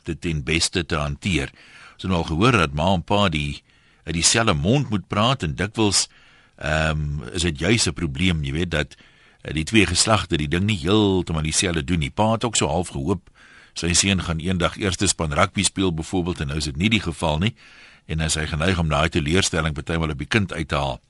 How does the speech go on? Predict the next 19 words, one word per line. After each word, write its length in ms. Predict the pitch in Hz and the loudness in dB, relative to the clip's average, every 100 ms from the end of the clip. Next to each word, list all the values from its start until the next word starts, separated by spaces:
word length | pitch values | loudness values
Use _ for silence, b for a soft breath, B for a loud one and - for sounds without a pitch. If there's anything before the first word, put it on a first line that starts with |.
| _ B B B B | _ B B B B
Kom 100 | - | 2
ons 120 | 139 101 | 4 6
hoor 180 | 147 | 4
hoe 120 | 127 110 | 4 4
mense 300 | 101 107 104 | 2 2 0
dit 140 | 101 | 0
moet 120 | 104 | -2
hanteer 400 | 87 85 170 196 | -2 -2 2 2
op 120 | 82 | 0
nul 180 | 67 85 | 0 0
agt 160 | 82 - | 0 -2
nege 420 | 82 113 - 104 107 | 0 0 0 -4 -2
een 180 | 123 - | -4 -2
een 80 | 92 | -2
nul 180 | 85 80 | 0 -2
vier 380 | - 87 85 78 b b | -2 -2 -2 -4 b b
vyf 320 | - 87 82 | -6 -2 -2
vyf 280 | - 73 69 | -4 -6 -4
drie. 280 | 78 135 | 0 0